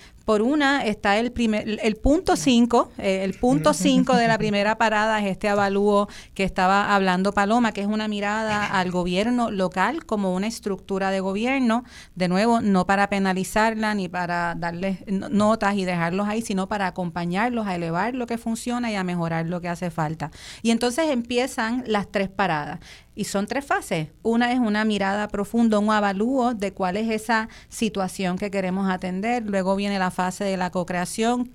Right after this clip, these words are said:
¿Qué necesidad específica vamos a atender para codiseñarla desde un espacio ecosistémico municipal?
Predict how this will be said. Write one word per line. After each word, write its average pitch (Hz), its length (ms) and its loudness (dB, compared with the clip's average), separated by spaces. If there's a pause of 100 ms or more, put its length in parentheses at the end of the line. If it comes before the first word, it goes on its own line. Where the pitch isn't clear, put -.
¿Qué 240 180 0
necesidad 233 640 0 (300)
específica 233 800 -2
vamos 220 260 0
a 220 60 -2
atender 214 480 -4
para 208 280 -2
codiseñarla 196 840 -2
desde 185 200 -2
un 190 100 0
espacio 202 600 -4
ecosistémico 190 840 -4
municipal? 208 720 0